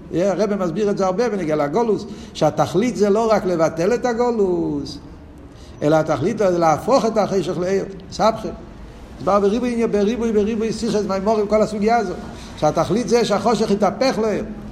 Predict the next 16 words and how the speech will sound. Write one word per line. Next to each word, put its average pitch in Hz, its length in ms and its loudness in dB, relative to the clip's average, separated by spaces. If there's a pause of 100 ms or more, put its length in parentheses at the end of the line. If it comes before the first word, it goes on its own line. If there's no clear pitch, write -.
(260)
יסבכה, 196 460 2
לא 214 80 4
רק 240 160 0
יסקביה. 143 500 -2 (960)
יא, 131 100 0 (600)
בלשון 170 400 2
הגימרא, 175 640 4
מסכת 196 340 0
קידושין, 202 540 0 (480)
יא, 151 140 4
ברוסי 175 500 4
יצר 185 440 2
הרע, 175 520 2 (800)
ברוסי 185 440 4
תורה 196 380 2
תבלין. 220 500 2